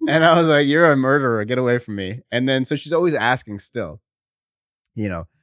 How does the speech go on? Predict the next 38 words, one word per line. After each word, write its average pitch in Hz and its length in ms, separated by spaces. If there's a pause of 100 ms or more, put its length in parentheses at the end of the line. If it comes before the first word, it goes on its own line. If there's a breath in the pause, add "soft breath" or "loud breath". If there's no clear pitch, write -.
(200)
um, 95 460 (360)
"Let's 151 180
try 190 160
again 170 260
with 151 120
this, 156 140
your 139 240
new 170 160
wax, 120 320
'cause 120 120
it's 120 120
better." 131 240
And 104 100
it 127 100
is. 92 220
It 92 80
doesn't 92 180
hurt. 92 220 (760)
Um, 90 640 (1000)
and 120 140
so 139 120
last 175 300
night 143 140
she 143 140
came 123 200
over, 110 460 (1300)
and, 117 520
uh, 107 360
she 151 160
asked 147 240
again. 127 160
I - 20
was 117 80
like, 139 100
"You 196 60
know 202 60
what? 180 100
Fine. 107 320